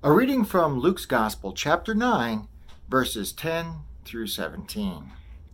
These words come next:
When the apostles returned, they reported to Jesus what they had done. Then he took them with him, and they withdrew by themselves to a town called Bethsaida. But the crowds learned about it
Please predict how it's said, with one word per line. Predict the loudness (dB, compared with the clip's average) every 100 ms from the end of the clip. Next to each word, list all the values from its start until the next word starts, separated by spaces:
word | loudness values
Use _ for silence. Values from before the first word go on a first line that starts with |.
| -20 -20 -16 -16 -16 -12 2
When | 4
the | 4
apostles | 2 2 2 0 -4 -4
returned, | -6 -4 -2 -2 -4 -8 -18 -20 -6
they | -4
reported | -2 -4 -2 0 0 -2
to | -6
Jesus | -6 -6 -4 -6 -8 -8 -12 -12
what | -8
they | -6
had | -6 -6
done. | -2 -2 -2 -6 -14 -20 -20 -20 -20 -20 -20 -12
Then | -8 -4
he | -4
took | -2 -2 -2
them | -4 -4 -2 -2
with | -2 -4
him, | -6 -6 -6 -8 -10
and | -12 -10 -8
they | -6 -4
withdrew | -2 -2 -4 0 0
by | 4 4 4
themselves | 0 -2 2 2 4 2 0 -4 -10 -12 -18 -20 -20 -20 -16 0
to | 4
a |
town | 4 6 4 4
called | 2 2 2 0 0
Bethsaida. | 0 2 0 2 2 0 -6 -14 -20 -20 -20 -20 -20 -4
But | 0
the | 0
crowds | 4 6 6 4
learned | 0 0 2
about | 2 2 0
it | -2